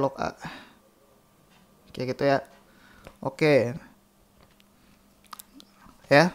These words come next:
boleh asal basisnya sama-sama P ya. Nah,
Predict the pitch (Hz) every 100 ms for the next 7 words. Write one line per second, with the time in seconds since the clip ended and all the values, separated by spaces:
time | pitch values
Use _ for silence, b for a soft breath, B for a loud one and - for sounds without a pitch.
0 | 196 143 165 147 190 214 170 147 147 180
1 | - 151 143 139 156 - B B B -
2 | 160 123 135 - _ b b b b b
3 | b b _ - 131 123 123 131